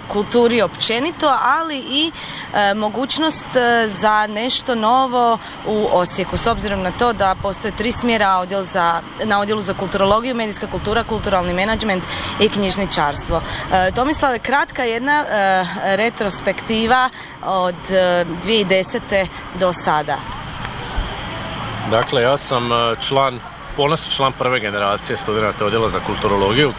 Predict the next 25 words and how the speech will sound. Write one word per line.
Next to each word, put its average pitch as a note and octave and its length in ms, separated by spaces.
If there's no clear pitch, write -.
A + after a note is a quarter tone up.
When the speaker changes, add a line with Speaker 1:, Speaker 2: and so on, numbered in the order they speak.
Speaker 2:
istina A2 340
kao G#2 120
malo G2+ 240
stariji, G#2 400
ali F2+ 180
opet F2+ 280
član G#2 240
prve A2 260
generacije. G#2 720
Ona C3+ 160
je D3+ 60
upisana B2+ 880
zapravo A#2 600
u C3 100
jesen A#2 460
dvije A2+ 180
tisuće A2 380
devete A2 380
godine, B2+ 420
tada C#3 220
se - 160
još B2+ 100
zvala B2 340
interdisciplinarni A#2 1000
sveučilišni A2+ 1300